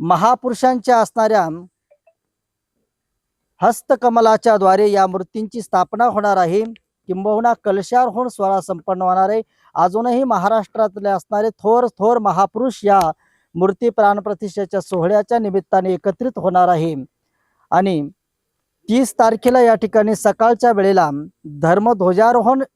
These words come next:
ज्यांच्या शुभास्ते होणार आहे ते असणारे माननीय आमदार डॉक्टर किरणजी लहामटे साहेब यांच्या हाताने ध्वजारोहण होईल आणि या सप्ताहाचा प्रारंभ होईल.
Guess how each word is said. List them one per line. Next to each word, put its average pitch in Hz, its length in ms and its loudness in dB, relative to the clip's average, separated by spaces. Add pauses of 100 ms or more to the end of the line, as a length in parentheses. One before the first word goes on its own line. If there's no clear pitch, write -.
ज्यांच्या 196 380 -2
शुभास्ते 185 500 -2
होणार 208 280 0
आहे 220 120 2
ते 208 140 -4
असणारे 196 400 -2
माननीय 185 500 -2 (380)
आमदार 180 320 2
डॉक्टर 180 400 0 (100)
किरणजी 185 400 -2
लहामटे 185 420 -2
साहेब 165 340 -2 (400)
यांच्या 180 340 0
हाताने 208 320 -2
ध्वजारोहण 208 600 2
होईल 175 280 -2 (140)
आणि 185 220 -2
या 202 140 0
सप्ताहाचा 185 580 -2
प्रारंभ 185 480 -2
होईल. 151 280 -6